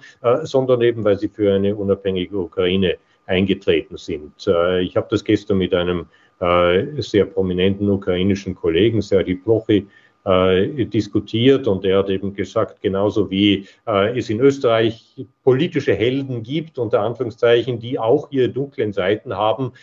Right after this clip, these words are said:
äh, oder in den Vereinigten Staaten von Amerika oder in praktisch jedem, äh, Staat, äh, so ist das in der Ukraine eben auch so und das bedeutet, dass auch sehr oft die negativen Seiten, eben beispielsweise der Antisemitismus oder die Gewalt,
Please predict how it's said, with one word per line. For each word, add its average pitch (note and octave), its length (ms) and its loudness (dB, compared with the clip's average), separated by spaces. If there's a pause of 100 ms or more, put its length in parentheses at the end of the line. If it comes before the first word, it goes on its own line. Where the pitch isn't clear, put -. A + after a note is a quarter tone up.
(320)
äh, A2+ 520 2
oder A2+ 320 0
in G#2 160 -4
den G2 380 -4
Vereinigten G2 480 -6
Staaten F#2+ 360 -2
von G2+ 200 -10
Amerika A#2+ 500 2
oder G#2 220 2
in G2 260 -2
praktisch F#2+ 440 -10
jedem, G2+ 360 -4 (280)
äh, A2+ 300 0
Staat, G2 540 -2 (240)
äh, A2 180 -4
so B2 160 -4
ist A#2 160 -4
das G#2+ 120 -6
in A2+ 120 -4
der A2+ 100 0
Ukraine G#2 500 2
eben G#2+ 360 0
auch A2+ 360 2
so - 340 -2 (160)
und C#3+ 320 -2
das G#2+ 240 0
bedeutet, B2 640 0
dass A2+ 280 0 (260)
auch A#2 200 0
sehr B2 260 2
oft C#3+ 240 0
die A2 80 -4
negativen E3 600 0
Seiten, C#3 520 0
eben A#2+ 340 -4
beispielsweise F#2+ 760 -4
der F#2 160 -6
Antisemitismus F#2+ 880 -8
oder F2 200 -2
die F2 100 -16
Gewalt, F2+ 460 0